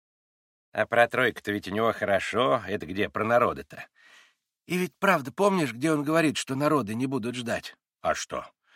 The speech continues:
Да в английском парламенте уж один член вставал на прошлой неделе по поводу нигилистов и спрашивал министерство, не пора ли ввязаться в варварскую нацию, чтобы нас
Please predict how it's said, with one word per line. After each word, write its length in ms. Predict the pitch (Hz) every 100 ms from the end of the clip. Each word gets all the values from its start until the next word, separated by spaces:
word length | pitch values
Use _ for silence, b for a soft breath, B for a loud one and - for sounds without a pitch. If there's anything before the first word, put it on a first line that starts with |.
| B B
Да 120 | 147
в 40 | 180
английском 560 | 196 196 208 - 175
парламенте 720 | 165 160 190 202 185 - 131 -
уж 180 | 151 160
один 320 | 156 165 139
член 460 | - 170 214 202 -
вставал 480 | - - 196 170 117
на 120 | 120
прошлой 360 | - 131 120 127
неделе 400 | 156 147 113 92
по 140 | 131
поводу 340 | - 139 123
нигилистов 680 | 147 165 190 113 - 110 - B B
и 120 | -
спрашивал 520 | 151 - 151 170 190 196
министерство, 840 | 208 202 - 196 165 - 151 156 B B B
не 140 | 107 143
пора 300 | 180 190 165
ли 120 | 110
ввязаться 680 | 101 95 139 160 147 - 107
в 160 | 92 98
варварскую 580 | 147 123 123 - 117
нацию, 400 | 147 196 - 131
чтобы 260 | 101 113 120
нас 260 | 135 165